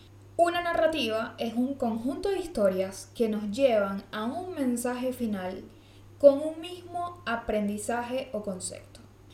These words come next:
Y este conjunto de historias se puede componer, por ejemplo, de tu historia de marca, de tu historia de empresaria,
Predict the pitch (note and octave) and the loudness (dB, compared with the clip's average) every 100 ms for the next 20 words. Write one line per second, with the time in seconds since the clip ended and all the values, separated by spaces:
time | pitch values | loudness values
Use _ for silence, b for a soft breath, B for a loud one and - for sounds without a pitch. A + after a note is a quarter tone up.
0 | B B E4+ F#4 F#4+ G#4+ G4+ F#4+ F4+ F#4 | B B 2 2 4 0 0 0 0 0
1 | F4+ - D4+ B3+ C4 C#4 - A#3 B3 A#3+ | 0 0 2 2 2 -2 -6 -4 -2 -2
2 | A3 G#3+ G#3+ C4+ D4 D4+ C#4 C4 - B | 0 -2 0 0 0 2 2 2 -4 B
3 | B B - A3+ G#3+ A#3+ A#3+ A#3 A#3 G#3 | B B 0 2 4 4 4 4 2 2
4 | G#3+ G#3 G3+ G3+ G#3 A3 G3+ F#3+ G3+ E4 | 2 2 2 0 -4 -2 0 0 0 0
5 | D#4+ - C#4 C#4 C#4+ D4 B B B B | 0 0 4 6 4 -2 B B B B
6 | G#3+ G3+ G#3+ - G#3 G3+ G3 G3 G3+ - | 0 2 0 -2 0 2 2 0 -6 0
7 | C4+ C4+ A#3 A#3+ A#3 A3+ A3+ A#3+ | 4 6 4 2 2 0 0 -4